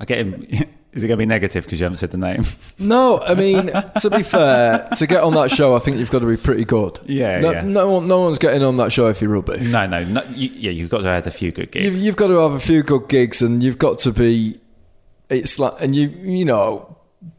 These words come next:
Speaker 2: people who've done two gigs aren't, aren't gonna get on there. But I was just watching it, and to be honest, the, the majority of stuff on there I really like, and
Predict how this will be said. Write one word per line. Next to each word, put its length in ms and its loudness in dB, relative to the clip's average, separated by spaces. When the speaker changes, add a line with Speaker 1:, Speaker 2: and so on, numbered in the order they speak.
Speaker 2:
people 320 0
who've 140 0
done 200 0
two 220 0
gigs 260 -2
aren't, 440 -2
aren't 320 -2
gonna 140 -4
get 140 -2
on 140 -2
there. 200 -2
But 280 0
I 80 0
was 200 0
just 200 -4
watching 300 0
it, 180 -2
and 340 -4
to 100 -6
be 120 0
honest, 360 -2
the, 140 2
the 140 -4
majority 560 0
of 60 -4
stuff 200 -6
on 80 0
there 140 0
I 60 0
really 260 -2
like, 320 -2
and 260 -6